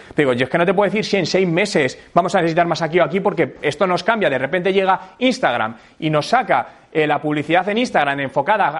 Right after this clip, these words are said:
a generar enlaces de compra a una, oh, joder, pues necesito más publicidad aquí. Entonces, planes estratégicos a tres meses. Hojas de ruta, más que un plan. Más preguntas.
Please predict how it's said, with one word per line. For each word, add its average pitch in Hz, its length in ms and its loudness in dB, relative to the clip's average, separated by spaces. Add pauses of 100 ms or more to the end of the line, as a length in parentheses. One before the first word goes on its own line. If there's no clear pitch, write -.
a 139 40 -6
generar 156 320 0
enlaces 185 420 -2
de 180 100 -2
compra 190 260 0
a - 40 2
una, 180 220 0
oh, 180 80 -2 (120)
joder, 165 220 0
pues 151 100 -2
necesito 131 240 0
más 185 140 0
publicidad 123 340 -2
aquí. 143 380 -4 (160)
Entonces, 131 400 0 (680)
planes 185 240 2
estratégicos 185 580 -2
a - 60 -4
tres 127 180 -4
meses. - 340 -10 (1600)
Hojas 160 220 2
de 131 100 2
ruta, 113 280 -2 (240)
más 120 140 -4
que 113 160 -2
un 104 100 -6
plan. 104 240 -4 (2500)
Más 220 160 2
preguntas. 127 500 0